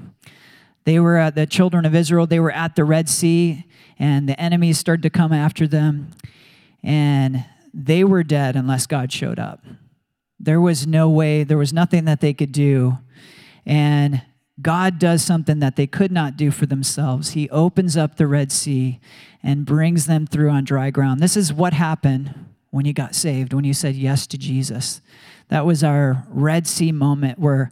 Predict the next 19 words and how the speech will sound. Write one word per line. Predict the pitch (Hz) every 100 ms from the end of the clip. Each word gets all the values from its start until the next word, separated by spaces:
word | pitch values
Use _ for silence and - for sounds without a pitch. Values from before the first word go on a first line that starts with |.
| - - -
we | 170
could | 196 190
not | 175 175 -
save | - 185 170
ourselves. | 170 - 170 170 170 160 - - - - - _ _ - -
Our | 165
righteousness | 170 170 180 175 160 180 160
doesn't | - 170 160 180 175
cut | - 165
it | 180
on | 170 160
our | 147
best | 143 165 165 180
day, | 170 165 170 165 151 _ _ _ _ _ - - - _
but | 156 160
Jesus' | 160 139 185 190 190 - 156 135 - - -
righteousness | 156 175 - 165 - 156 143 143 - - _
is | 151 139
enough. | 139 151 120 - -